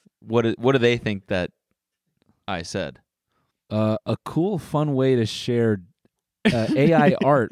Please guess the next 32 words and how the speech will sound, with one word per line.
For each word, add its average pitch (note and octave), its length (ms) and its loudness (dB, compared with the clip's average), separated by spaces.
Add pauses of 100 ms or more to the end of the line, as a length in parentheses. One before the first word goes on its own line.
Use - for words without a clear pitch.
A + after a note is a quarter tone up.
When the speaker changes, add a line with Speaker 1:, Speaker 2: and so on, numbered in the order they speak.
Speaker 2:
with B2 180 0
Speaker 1:
Yeah. C3 140 -2
Speaker 2:
your G2 100 0
grandparents. A2 840 -4
Speaker 1:
Yes, A#2+ 240 -2
exactly. A2 640 -4 (300)
Well, D3 140 4
Speaker 2:
With, E3 180 2
Speaker 1:
that, D#3 200 -2
the, B2 60 -20
the C3+ 260 -4
Speaker 2:
with C3+ 200 0
push - 340 0
notifications. C#3 920 -2
Speaker 1:
Yes. G2+ 440 -8 (960)
The B2+ 100 -4
product D#3 360 0
that C#3 100 0
I B2 80 2
came A#2 260 -4
up A2 180 -2
with, D#2+ 400 -6 (140)
Speaker 2:
Yeah. C#3 140 -18 (160)
Speaker 1:
I'll A2+ 140 2
tell G2 200 0
you D#2 200 -6
it - 220 -16
right E2+ 180 -2
now. E2 260 -10 (460)
It's A#2+ 180 0
a - 60 2
frame. F#2+ 600 -4